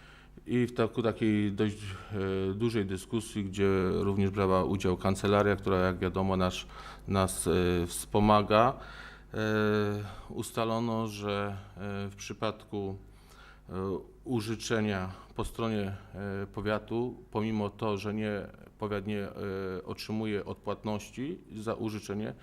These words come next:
powstanie obowiązek płacenia, e, podatku vat. Również, pos-,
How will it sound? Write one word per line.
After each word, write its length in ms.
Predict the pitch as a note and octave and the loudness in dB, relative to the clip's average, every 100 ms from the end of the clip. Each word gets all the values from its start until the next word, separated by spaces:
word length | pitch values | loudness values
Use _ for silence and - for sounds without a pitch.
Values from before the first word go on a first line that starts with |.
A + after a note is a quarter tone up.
| - - - | -20 -20 -12
powstanie 540 | A#2 - B2+ A#2+ B2 A2+ | -12 -4 -2 0 0 -2
obowiązek 640 | G#2+ G#2+ G#2+ A2 G#2+ G#2+ | -4 -2 -2 -2 -2 -4
płacenia, 640 | - G2+ - G2+ G2 G2 G2 - - - - - | -4 -6 -4 -4 -2 -4 -6 -18 -20 -20 -18 -8
e, 500 | F#2+ F#2+ F#2+ F#2+ F#2+ | -4 -2 -2 -2 -4
podatku 600 | - F#2+ G2 - - F#2+ | -2 -2 -2 -4 -4 -4
vat. 320 | F2+ D2 - - - - - - | -2 -6 -12 -20 -20 -20 -20 -12
Również, 920 | - A2 C#3 A#2+ A2 G2 A#2 - - - - _ - - | -4 2 2 2 0 0 -2 -6 -12 -14 -20 _ -16 -8
pos-, 240 | A2 - | -8 -8